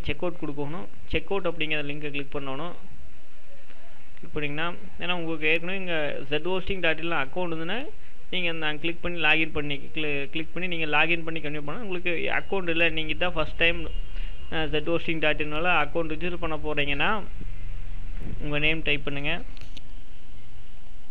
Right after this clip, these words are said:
உங்க ஃபர்ஸ்ட் நேம், ஃபர்ஸ்ட் நேம் அப்படிங்கிற ஒரு நேமோட ஃபர்ஸ்ட் பார்ட். இப்ப ரமேஷ் குமார் அப்படிங்கிற ஒரு நேம் இருக்குன்னா, அந்த நேமோட ஃபர்ஸ்ட் பா-, ஃபர்ஸ்ட் நேம் பார்த்தீங்கன்னா ரமேஷ், செகண்ட் நேம் குமார்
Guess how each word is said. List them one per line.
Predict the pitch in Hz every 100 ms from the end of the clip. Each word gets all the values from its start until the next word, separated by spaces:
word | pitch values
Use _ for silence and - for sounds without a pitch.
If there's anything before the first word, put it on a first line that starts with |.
| - - -
உங்க | 170 156
ஃபர்ஸ்ட் | 156 -
நேம், | 175 151 - -
ஃபர்ஸ்ட் | - 156 -
நேம் | 202
அப்படிங்கிற | 180 170 196
ஒரு | 185
நேமோட | 165 175 185 175 147 139
ஃபர்ஸ்ட் | 151 -
பார்ட். | - 143
இப்ப | -
ரமேஷ் | 143 151 180 -
குமார் | - 202
அப்படிங்கிற | 180 170 170
ஒரு | 156
நேம் | 151 160
இருக்குன்னா, | 147 143 139 233 - - - -
அந்த | 170
நேமோட | 175 190 196
ஃபர்ஸ்ட் | 190 175 170 -
பா-, | 190
ஃபர்ஸ்ட் | 175 170 -
நேம் | 202 190
பார்த்தீங்கன்னா | 185 170 165 208
ரமேஷ், | 151 156 135 -
செகண்ட் | 175 196 180
நேம் | 196
குமார் | 180 147 127